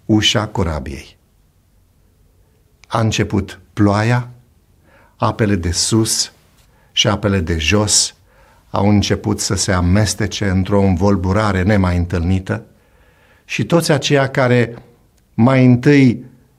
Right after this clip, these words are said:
priveau cu necredință ceea ce construia Noe, au ajuns acum înfricoșați în fața apelor învolburate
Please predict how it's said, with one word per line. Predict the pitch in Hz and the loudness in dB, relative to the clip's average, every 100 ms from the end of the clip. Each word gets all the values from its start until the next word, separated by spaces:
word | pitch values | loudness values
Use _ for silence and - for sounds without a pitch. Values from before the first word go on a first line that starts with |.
| _ | _
priveau | - 123 113 123 120 | 2 4 4 4 2
cu | - | 2
necredință | 120 123 160 151 143 135 101 87 - 82 82 - _ _ _ _ _ _ _ _ | 4 6 4 2 2 4 2 2 -2 -6 -8 -14 _ _ _ _ _ _ _ _
ceea | - 139 120 | -2 0 0
ce | 117 127 113 107 - _ _ _ _ _ _ _ _ | 0 0 0 -2 -8 _ _ _ _ _ _ _ _
construia | - 117 110 - 123 127 113 | 0 2 0 0 0 2 2
Noe, | 113 107 82 80 78 - _ _ _ | 2 2 -2 -6 -10 -18 _ _ _
au | - 123 113 | -4 0 2
ajuns | 107 131 127 - | 2 4 4 0
acum | 107 - 107 78 71 - _ _ _ | -2 -2 -2 -2 -6 -16 _ _ _
înfricoșați | - 107 98 - 113 - 104 - 107 92 - - _ _ _ _ - | -2 0 0 0 -2 0 -2 0 -2 -2 -8 -10 _ _ _ _ -4
în | 107 104 | 0 0
fața | 123 120 120 101 | 0 0 0 0
apelor | 120 - 104 92 92 | 0 0 0 0 0
învolburate | 98 95 101 90 101 95 - 82 | 0 2 0 0 0 -2 -4 -8